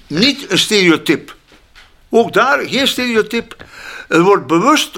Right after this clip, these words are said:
in het verhaal gezegd dat het over een mens gaat. Niet over een man of over een vrouw. Niet over een Jood. Of over een, of over een Palestijn of zo. Maar over een mens. Waar,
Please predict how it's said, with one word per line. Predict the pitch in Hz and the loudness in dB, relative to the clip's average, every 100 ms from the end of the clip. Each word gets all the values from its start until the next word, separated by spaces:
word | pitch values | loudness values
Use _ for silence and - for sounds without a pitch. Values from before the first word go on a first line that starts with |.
| 202 | -6
in | 190 | -6
het | 180 - | -6 -8
verhaal | 113 160 262 269 | -2 0 2 0
gezegd | 147 170 247 | -2 -2 -2
dat | 240 208 | 0 -2
het | 180 | 0
over | 190 175 139 | 0 0 0
een | 131 139 | -2 -2
mens | 233 285 - | -4 -2 -4
gaat. | - 123 104 - - - - - | -4 -6 -8 -12 -16 -14 -16 -16
Niet | - 151 269 294 | -6 0 0 2
over | 269 233 208 | 2 2 0
een | 180 | 2
man | 226 262 240 | 2 0 0
of | 165 | 0
over | 156 175 151 | 2 2 2
een | 135 | 0
vrouw. | 139 214 147 - - | 2 0 -2 -6 -10
Niet | 139 196 277 285 | -2 2 2 2
over | 294 269 233 | 2 2 2
een | 247 226 | 2 4
Jood. | 214 247 262 247 - - _ _ _ _ _ - _ _ _ _ _ _ _ _ _ _ | 4 4 2 -2 -14 -18 _ _ _ _ _ -20 _ _ _ _ _ _ _ _ _ _
Of | - 185 | 0 2
over | 202 233 220 226 220 | 4 4 4 4 2
een, | 190 - - | -2 -12 -6
of | - 185 | 0 2
over | 180 208 202 | 4 4 2
een | 202 | 0
Palestijn | 175 202 190 - 226 247 | 2 2 2 0 0 2
of | 220 - | 0 0
zo. | 139 98 - - - | -2 -4 -8 -20 -6
Maar | 147 175 170 | -2 0 4
over | 196 160 139 | 4 6 2
een | 131 113 | 0 0
mens. | 143 285 277 - - - _ _ _ _ _ _ _ - - _ _ _ _ _ _ _ _ _ _ _ _ _ _ - - | -2 -2 -2 -6 -6 -12 _ _ _ _ _ _ _ -20 -20 _ _ _ _ _ _ _ _ _ _ _ _ _ _ -18 -14
Waar, | - 180 180 | -2 2 2